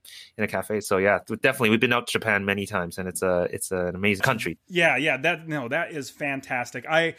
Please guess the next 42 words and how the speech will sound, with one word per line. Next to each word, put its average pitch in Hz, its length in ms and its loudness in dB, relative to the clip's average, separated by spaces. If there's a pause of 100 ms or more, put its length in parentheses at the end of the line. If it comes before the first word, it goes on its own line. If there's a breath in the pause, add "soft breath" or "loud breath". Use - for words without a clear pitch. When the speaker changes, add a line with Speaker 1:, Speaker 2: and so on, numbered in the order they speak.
(200 soft breath)
Speaker 2:
I 160 120 4
love 156 300 4
that 131 180 4
too. 151 100 -4
I 147 120 4
love 156 220 4
Japan. 127 360 0
Jap-, 143 180 -6 (320 loud breath)
I 165 80 4
love 190 220 6
America. 143 400 2
I'm 139 160 0
actually, 143 420 0
I 135 100 -4
just 120 340 -14
diehard 135 340 4
American, 127 420 0
but 190 380 4
I 139 100 0
love 135 440 4
Japan. 127 440 2
I 131 120 4
go 143 140 0
back 135 220 2
there 131 120 -4
as 117 100 -4
much 135 400 0
as 123 180 -4
we, 135 160 -4 (100)
as 131 140 -4
ma-, 131 140 -2
as 135 260 -6
many 165 160 2
as 127 80 -2
we 123 80 -8
can. 120 220 -2
So 147 180 0 (480 loud breath)
now 175 300 4
I 180 120 6
wanna 269 200 4
jump 170 260 2
into 156 640 -2